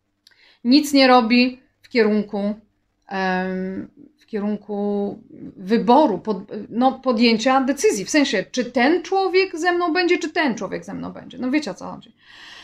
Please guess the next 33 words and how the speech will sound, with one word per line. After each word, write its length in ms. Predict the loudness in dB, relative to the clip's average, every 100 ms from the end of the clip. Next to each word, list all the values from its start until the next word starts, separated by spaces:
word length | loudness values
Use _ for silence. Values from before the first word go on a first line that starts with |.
| -20 _ -2
Ale 160 | 4
jest 200 | 4 2
jeszcze 200 | -4 -4
coś 160 | -4 -2
takiego, 460 | 0 2 4 4 2 -12 -20 _ 0
<clears throat> 1300 | 2 2 -2 _ _ _ _ _ _ _ _ _ _
że 280 | 4 6 6 -2 _ _ -2
komuś 300 | 2 2 2
się 160 | 2 2 2 2
nie 200 | 4 4
chce 180 | 0
pracować 760 | -4 -6 -4 0 0 0 -4 0
na 120 | 0
terenie 320 | 2 0 0 0
jakiejś 220 | -2 -4
pracy, 440 | -2 -2 -2 -6
komuś 300 | -8 -6 -6
się 160 | -6 -6
nie 140 | -6
chce 180 | -6 -8
pracować. 680 | -6 -6 -6 -8 -10 -14 -18 _ _ _ _ _ _ _ _ _ _ _ 0
Albo 240 | 2 2
ktoś 180 | -2 -4
uważa, 320 | 0 2 2
że 80 | 4
wam 180 | 4 2
się 120 | 0
nie 100 | -4
chce 140 | -8
pracować 440 | -12 -8 -4 -4 -4
i 40 |
was 180 | -6 -4
śledzi 560 | 0 2 2 0 -8